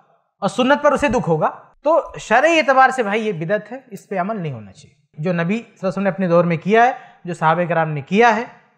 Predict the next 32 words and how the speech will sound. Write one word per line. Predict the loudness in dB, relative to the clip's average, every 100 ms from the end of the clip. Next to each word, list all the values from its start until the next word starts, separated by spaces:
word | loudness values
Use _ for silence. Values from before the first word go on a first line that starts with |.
| _
ताबईन | 2 2 0
ने | -2 -4
किया | 2 4 4
है, | 2 -4 -14 _ _ _ _ 0
वहाँ | 2 2
से | 0
कोई | -2 -2
हवाला | 0 4 6 6
लाओ, | 6 4
कोई | 0 -6
सबूत | -4 -4 -2 0
लाओ | 0 -2
कि | -6
उन | -4
लोगों | -4 -4
ने | -6
ये |
सब | -8 -10
किया | -4 0 2
है, | 0 -12 _ -8
हम | -8
भी | -6
करने | -6 -6 -6
के |
लिए | -6
तैयार | -6 -6 -6 -8
हैं। | -14 _ _ _ _ -2
हम | 2
अपनी | 2 -2 -2
अकल | 0 0
नहीं | 0 2
लगाएंगे, | 4 4 2 -2